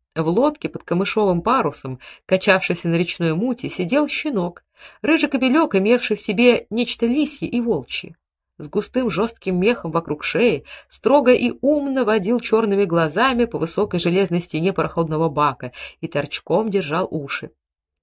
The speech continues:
«Продай лучше собаку!» — весело и громко, как глухому, крикнул китайцу молодой капитан парохода, без дела стоявший на своей вышке.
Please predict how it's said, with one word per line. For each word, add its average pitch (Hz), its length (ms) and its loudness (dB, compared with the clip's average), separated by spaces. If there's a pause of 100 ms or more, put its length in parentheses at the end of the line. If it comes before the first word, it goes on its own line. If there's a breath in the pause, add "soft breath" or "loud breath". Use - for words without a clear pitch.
«Продай 277 340 6
лучше 294 280 2
собаку!» — 277 600 6
весело 165 360 2
и 160 40 4
громко, 165 440 2
как 170 160 0
глухому, 160 520 2
крикнул 208 380 -2
китайцу 208 440 0
молодой 190 320 4
капитан 180 420 0
парохода, 160 580 0 (280 loud breath)
без 165 200 2
дела 202 220 6
стоявший 170 520 0
на 151 60 -2
своей 156 280 -2
вышке. 135 440 -6